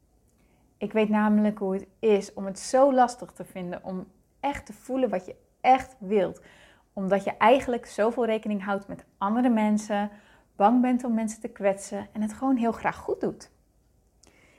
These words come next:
In deze vierdaagse laat ik jou zien hoe je loslaat wat anderen van jou denken.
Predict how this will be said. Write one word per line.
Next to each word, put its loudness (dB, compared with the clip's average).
In 6
deze 2
vierdaagse -2
laat -6
ik -10
jou 2
zien -4
hoe -4
je -2
loslaat -2
wat -6
anderen -2
van -4
jou 2
denken. -2